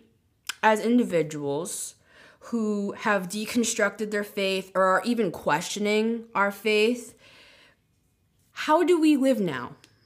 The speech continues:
How do we function in the everyday world? Because the things that were taught to us, whether they were subliminal or not, there's a sense of, of, of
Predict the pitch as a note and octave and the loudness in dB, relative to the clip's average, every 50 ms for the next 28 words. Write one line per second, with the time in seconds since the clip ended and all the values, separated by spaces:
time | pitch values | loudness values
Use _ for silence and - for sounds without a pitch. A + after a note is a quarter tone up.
0 | _ _ _ _ _ _ _ - - C#4 C#4+ C4 E4 D#4+ E4+ E4+ E4 - E4 F#4 | _ _ _ _ _ _ _ -6 0 0 2 2 2 2 2 0 0 0 0 2
1 | G4+ F#4+ - - F3 G#2 D2+ - - - _ _ _ _ _ _ - _ F3+ F#3 | 2 0 -2 -6 -6 -8 -8 -12 -14 -18 _ _ _ _ _ _ -8 _ -2 0
2 | F3+ F3 E3+ E3+ D#3+ D3+ D3+ D#3 D3+ D3 D3 D3 C#3 C3+ C#3 C3 C3 - - - | 0 0 -2 -2 -4 -4 -4 -6 -6 -6 -6 -6 -6 -6 -6 -6 -6 -6 -8 -8
3 | - - A3 - B3 A#3 A#3 A#3+ A#3+ A#3+ - - C#4 C#4+ D4 D#4 D#4 - D4 G3 | -10 -10 -6 -4 -4 -4 -2 -4 -6 -6 -4 -2 0 0 2 2 2 0 -2 0
4 | A3 C4 A#3+ B3+ - - - - A3 A#3 A#3 - - - - G3+ F3+ E3 D3+ D3 | 0 -2 -2 -2 -6 -10 -4 2 4 4 4 4 -2 -6 -6 -4 -4 -4 -2 -2
5 | D#3 G3+ - - G3 A3 A3 A3 A3 G#3+ A3+ A3+ G#3+ G#3 G#3 G#3 G3+ F#3+ G3 - | -2 -4 -6 -4 -4 -2 -2 -2 -2 0 0 0 0 0 0 0 0 -2 -2 -6
6 | - - - - - - - - - _ _ _ _ _ _ _ _ _ _ _ | -14 -20 -20 -20 -20 -20 -20 -20 -20 _ _ _ _ _ _ _ _ _ _ _
7 | - - - C#4 A#3 A3+ D4 D4+ D#4 D#4+ D#4 D4 D4 C4+ A#3+ G#3 G3 G3 G3 G#3 | -10 -2 -2 -2 0 2 4 4 6 6 6 4 4 4 4 2 2 0 0 0
8 | G#3 F#3 D3 A#2 C#3 - - - - - - - _ _ _ _ _ _ _ _ | 0 0 0 -2 -4 -6 -6 -8 -8 -8 -8 -12 _ _ _ _ _ _ _ _
9 | _ _ _ _ _ _ _ _ _ _ _ _ _ _ _ _ _ G#3 - C4 | _ _ _ _ _ _ _ _ _ _ _ _ _ _ _ _ _ -4 0 2
10 | C4 C#4 B3 C4+ B3+ - - - - C#4 C4+ C#4 D4 D4+ D4 - - - A3+ A#3+ | 2 2 2 0 0 0 0 2 2 2 2 4 4 4 2 0 -2 0 0 0
11 | A3+ G#3+ G#3 - - G3+ G3+ G3 G3 - - - F#3 G3 G3 | 0 0 -4 -8 -2 -2 -2 -2 -4 -10 -10 -6 -6 -6 -6